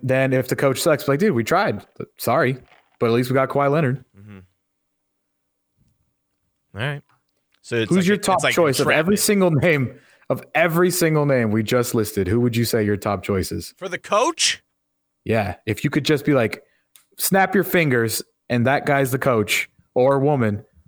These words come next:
Speaker 1: who would you pick?
Speaker 2: Juwan Howard.
Speaker 1: Really?
Speaker 2: Yeah.
Speaker 1: Really?
Speaker 2: Yeah.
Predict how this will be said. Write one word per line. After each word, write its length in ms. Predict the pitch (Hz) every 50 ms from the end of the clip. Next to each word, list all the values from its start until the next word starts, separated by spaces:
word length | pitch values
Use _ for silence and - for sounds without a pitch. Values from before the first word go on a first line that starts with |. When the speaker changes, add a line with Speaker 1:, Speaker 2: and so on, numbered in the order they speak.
| _ _ _
Speaker 1:
who 160 | - 143 139
would 160 | 131 127 110
you 60 | 117
pick? 380 | 104 - 113 92 92 - - _
Speaker 2:
Juwan 340 | - 147 147 147 147 135 117 110
Howard. 340 | 113 107 104 104 107 120 - _ _ _ _ _ _ _ _ _ _ _ _ _ _ _ _ _ _ _ _ _ _ -
Speaker 1:
Really? 400 | 110 147 208 277 - 143 101 85 - - -
Speaker 2:
Yeah. 180 | - 117 110 - _ _ _ _ _ _ _ _ _ _ _ _ _ _ _ _ _ _ _ _ _ _ _ _ _ _ _ _ _ _ _ _ _ _ _ _ _ _ _ _ _ _ -
Speaker 1:
Really? 640 | 120 113 127 175 247 277 254 202 135 104 90 - - -
Speaker 2:
Yeah. 200 | 117 139 151